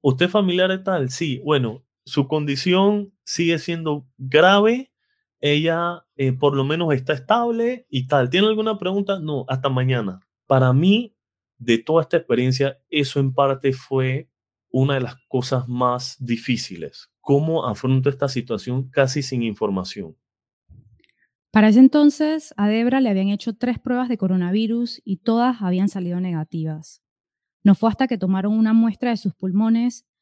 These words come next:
Speaker 2: que el resultado fue positivo. La trasladaron de la sala de sospechosos a la unidad de cuidados intensivos de coronavirus,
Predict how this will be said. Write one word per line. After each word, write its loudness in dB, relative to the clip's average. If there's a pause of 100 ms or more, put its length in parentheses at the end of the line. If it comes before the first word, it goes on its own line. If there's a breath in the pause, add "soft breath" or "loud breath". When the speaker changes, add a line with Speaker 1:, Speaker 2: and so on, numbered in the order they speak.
(240)
Speaker 2:
que -2
el 2
resultado -2
fue -8
positivo. -8 (680)
La -2
trasladaron 0
de 2
la 0
sala -6
de -4
sospechosos -8
a 0
la 0
unidad 0
de -2
cuidados -2
intensivos -4
de -2
coronavirus, -8